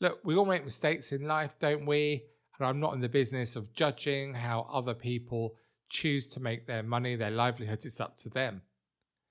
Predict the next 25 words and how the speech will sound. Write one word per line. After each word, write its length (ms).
But 100
it 100
does 200
seem 200
to 80
have 80
been 200
a 60
particularly 880
unfortunate 880
set 260
of 80
circumstances 1040
which 280
brought 260
these 240
four 300
men 240
to 100
the 120
remote 440
farmhouse 560
in 80
St 260
Austell. 520